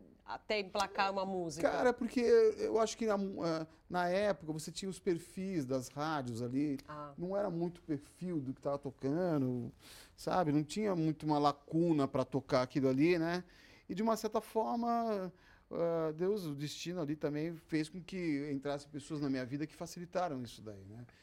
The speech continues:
Speaker 2: O caso do Marcos Mainá, que foi meu presidente da gravadora, né? Então a música acabou entrando na novela, aí depois outras, eh, músicas foram lançadas de grande sucesso, né? Então isso aí foi algo maravilhoso, né? Não é tão simples isso acontecer, né?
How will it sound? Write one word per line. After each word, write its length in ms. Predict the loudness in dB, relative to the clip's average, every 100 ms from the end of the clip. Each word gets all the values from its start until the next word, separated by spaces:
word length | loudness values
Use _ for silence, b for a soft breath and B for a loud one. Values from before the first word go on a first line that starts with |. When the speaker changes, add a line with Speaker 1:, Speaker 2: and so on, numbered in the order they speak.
| b
Speaker 2:
O 40 | -10
caso 160 | -6
do 80 | -2
Marcos 280 | -2 -4 -6
Mainá, 460 | -6 -4 -4 -4 -6
que 80 | -10
foi 80 |
meu 80 | -14
presidente 360 | -12 -12 -10 -10
da 80 | -8
gravadora, 760 | -6 -6 -2 -2 0 0 -4 -12 b b b -10
né? 260 | -6 -4 -4
Então 260 | -6 -6
a 60 | -6
música 320 | -6 -8 -10
acabou 260 | -12 -10 -10
entrando 260 | -10 -10 -8
na 100 | -8
novela, 800 | -6 -6 -2 0 0 -2 -4 -8 b b
aí 60 |
depois 260 | -6 -4 -2
outras, 380 | -2 -2 -6 -10 b b
eh, 160 | -8 -6
músicas 380 | -4 -6 -8 -10
foram 200 | -6 -4
lançadas 520 | -4 -4 -4 -4 -6
de 60 | -4
grande 320 | -2 0 -4
sucesso, 680 | -10 -12 -6 -4 -4 -6 -8
né? 180 | -12 -14 b b b b b b
Então 380 | -8 -4 -2 -2
isso 240 | -4 -2 -2
aí 320 | -2 -4 -6
foi 240 | -4 -2
algo 440 | -2 -2 -4 -4 -6
maravilhoso, 720 | -6 -6 -4 0 0 0 -2
né? 240 | -4 -4 -4
Não 240 | -4 -6
é 60 | -4
tão 220 | -6 -6
simples 500 | -10 -8 -8 -6 -10
isso 120 | -10
acontecer, 540 | -12 -12 -14 -16 -16 -14
né? 160 | -16